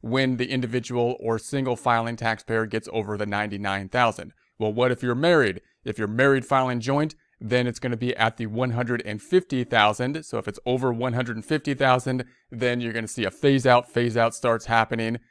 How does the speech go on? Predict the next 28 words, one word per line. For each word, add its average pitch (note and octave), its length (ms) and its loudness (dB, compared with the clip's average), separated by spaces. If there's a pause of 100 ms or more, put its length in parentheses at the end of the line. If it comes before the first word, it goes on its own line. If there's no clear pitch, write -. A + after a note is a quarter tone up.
(120)
And A2+ 200 -4
then A#2 140 0
the A2+ 60 -2
phase B2 300 0
out, A#2+ 160 4
when B2 160 -2
does A#2 140 -4
the A2+ 80 -6
phase A#2+ 240 -2
out A#2 240 2
end? C#3+ 260 2
And A2+ 120 0
you're A2 100 -6
not A2+ 160 -2
gonna A2 180 -4
get A#2 300 -4
nothing C3 580 -2
or G#2+ 160 -4
no A#2+ 220 0
impact C3+ 520 -2 (280)
once B2+ 320 -4
the A#2+ 240 -6
married, A#2+ 560 0
uh, G#2 260 0 (240)
filers A2 420 4
get A2+ 200 -6
up A#2 180 2
to G#2+ 280 -2